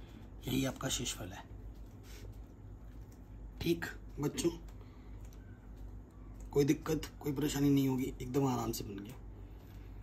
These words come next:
पांचवें पार्ट पे आ जाओ बच्चों।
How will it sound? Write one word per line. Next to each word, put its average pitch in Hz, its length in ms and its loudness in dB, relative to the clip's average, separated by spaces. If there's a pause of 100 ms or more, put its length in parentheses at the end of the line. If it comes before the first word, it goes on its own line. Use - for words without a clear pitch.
(1400)
पांचवें 143 320 4
पार्ट 139 180 4
पे 139 120 2
आ 135 40 6
जाओ 131 160 4
बच्चों। 127 240 2